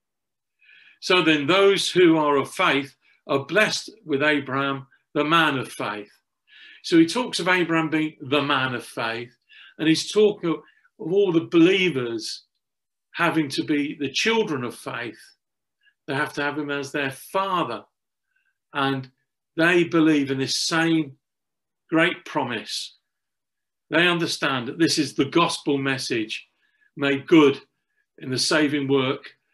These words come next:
of the Lord Jesus. Coming down to verse seven, of this chapter twelve of Genesis, we read that Abraham comes into the land of Israel,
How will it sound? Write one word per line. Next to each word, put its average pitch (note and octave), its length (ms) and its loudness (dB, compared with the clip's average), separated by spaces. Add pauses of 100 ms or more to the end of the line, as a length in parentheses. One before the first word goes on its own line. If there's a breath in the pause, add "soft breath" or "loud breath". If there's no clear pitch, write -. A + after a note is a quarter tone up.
(340)
of C3 160 -4
the C#3 80 4
Lord C3 240 2
Jesus. A#2+ 760 -4 (2500 soft breath)
Coming B3+ 200 4
down B3 220 2
to G#3 120 -4
verse F3+ 320 -2
seven, B2 520 -4 (600)
of B2 220 -6
this C3 200 -4
chapter C3+ 380 -8
twelve A#2 380 -6
of G#2+ 120 -12
Genesis, A#2 800 -8 (760 soft breath)
we D3+ 140 4
read F#3 300 4
that E3+ 200 -2
Abraham D3+ 440 0
comes D3 280 -4
into G#3 280 0
the D#3 80 2
land C#3 280 -2
of A#2+ 100 -4
Israel, A#2+ 640 -8